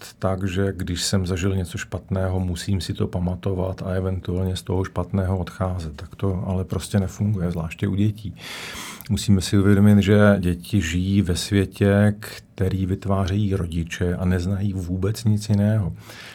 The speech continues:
A ani v tom světě, který znají, úplně nedovedou roz-, rozlišit, tohle je špatně, tohle je dobře. Takže jestliže je dítě bito, bere to jako běžnou součást svého života.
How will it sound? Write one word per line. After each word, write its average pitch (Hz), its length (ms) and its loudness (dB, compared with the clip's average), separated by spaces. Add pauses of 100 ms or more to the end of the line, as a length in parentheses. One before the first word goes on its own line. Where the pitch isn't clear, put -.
(120)
A 98 60 0
ani 113 280 4
v 123 100 -2
tom 90 180 0
světě, 101 600 2
který 90 260 -2
znají, 95 520 0
úplně 104 320 4
nedovedou 104 520 4
roz-, 101 240 0
rozlišit, 104 720 0
tohle 98 260 0
je 101 80 2
špatně, 101 400 -4
tohle 104 320 2
je 107 40 6
dobře. 92 340 0
Takže 82 220 -6
jestliže 92 380 -2
je 95 100 0
dítě 90 280 -4
bito, 87 440 -4 (100)
bere 92 200 -2
to - 160 -10
jako 82 220 -8
běžnou 85 360 -2
součást 104 440 -4
svého 107 280 -2
života. 110 460 -4